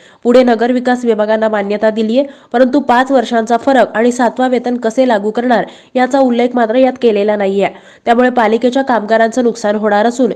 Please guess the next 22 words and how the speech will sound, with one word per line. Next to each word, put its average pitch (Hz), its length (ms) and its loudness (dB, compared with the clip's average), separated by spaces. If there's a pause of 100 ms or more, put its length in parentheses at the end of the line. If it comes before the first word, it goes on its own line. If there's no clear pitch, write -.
(300)
या 277 80 6
विरोधात 294 520 4
मुंबई 262 320 2
उच्च 254 220 -2
न्यायालयात 247 380 2
दाद 214 260 -2
मागणार 208 340 -2
असल्याचं 240 460 0 (320)
कामगार 269 380 2
नेते 262 280 0
सुशील 233 300 -2
गायकवाड 214 380 0
यांनी 214 180 0
सांगितलंय. 190 440 -4 (400)
सोलापूर 262 380 2
महापालिकेच्या 240 720 0
कामगारांना 220 560 0
सातवा 233 420 0
वेतन 254 300 0
आयोग 214 260 0
लागू 196 300 -2
झाल्यानंतर 220 540 0